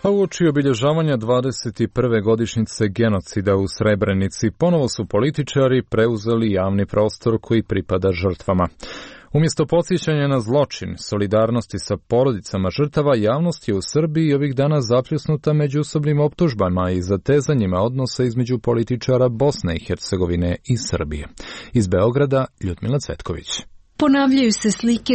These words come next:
Speaker 2: koje su, nažalost, sve uobičajenije svakog jedanaestog jula.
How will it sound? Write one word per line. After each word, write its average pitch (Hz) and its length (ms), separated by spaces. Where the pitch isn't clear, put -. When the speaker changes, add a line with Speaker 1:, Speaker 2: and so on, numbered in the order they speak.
Speaker 2:
koje 180 220
su, 180 200
nažalost, 214 680
sve - 320
uobičajenije 196 880
svakog 180 580
jedanaestog 165 720
jula. 175 400